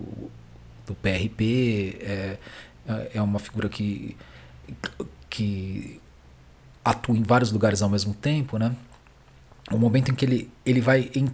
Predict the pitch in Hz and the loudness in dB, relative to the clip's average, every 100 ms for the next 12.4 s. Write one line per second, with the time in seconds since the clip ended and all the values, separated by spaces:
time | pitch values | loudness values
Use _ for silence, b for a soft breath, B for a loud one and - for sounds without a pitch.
0 | - - 120 120 113 131 131 127 127 160 | -4 -2 -2 0 0 2 4 4 6 4
1 | 190 120 113 - 120 127 107 107 104 104 | 4 0 -2 0 0 2 0 0 0 0
2 | 101 107 110 107 - 104 - 104 - 98 | -2 -2 0 0 0 -2 -2 -6 -4 -6
3 | 101 - 147 131 117 - - 123 127 B | -4 0 0 0 -4 -6 -2 0 -2 B
4 | B B B - 170 143 151 147 - - | B B B 4 8 8 6 2 0 2
5 | 117 98 101 101 104 104 117 131 123 143 | 2 2 -2 -2 2 2 4 2 2 4
6 | 143 127 123 120 131 147 147 135 - 120 | 4 4 4 4 2 0 0 -2 0 0
7 | 120 123 123 131 - - 120 123 - 127 | 2 2 2 0 -6 0 4 4 4 2
8 | 139 139 131 104 - 110 - - 104 104 | 4 4 2 0 -2 -6 -6 -2 -2 0
9 | 113 123 131 110 101 104 - 113 98 90 | 4 6 6 4 4 2 2 0 -2 -2
10 | 104 98 - 98 101 98 104 101 B B | -2 -2 -2 -2 0 0 -2 -6 B B
11 | B B - 107 98 101 98 95 104 107 | B B -4 0 2 2 0 0 0 2
12 | 107 - 135 | 2 4 4